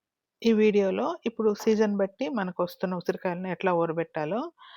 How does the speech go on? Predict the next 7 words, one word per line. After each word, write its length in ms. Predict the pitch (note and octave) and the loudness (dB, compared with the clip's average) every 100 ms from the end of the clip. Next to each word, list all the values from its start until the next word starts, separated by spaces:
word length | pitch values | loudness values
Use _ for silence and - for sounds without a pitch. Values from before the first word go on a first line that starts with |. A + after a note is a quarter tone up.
| - - _ _ _ _ - | -20 -20 _ _ _ _ 0
తెలుసుకుందాం. 540 | F#3 - - F3 G3+ | 0 0 -10 -4 -4
ఇవి 140 | G#3+ A3 | -2 0
చాలా 360 | G3 E3+ G3 G#3+ - _ - | 2 2 4 2 2 _ 2
హెల్త్‌కి 420 | G#3 G3+ G#3+ G#3 | 4 4 0 -2
కూడా 200 | F3+ G3 | -4 -4
చాలా 360 | - E3+ F3+ G3 | -2 0 0 -2
మంచివి. 500 | E3+ D3+ E3 F3+ | -4 -8 -8 -6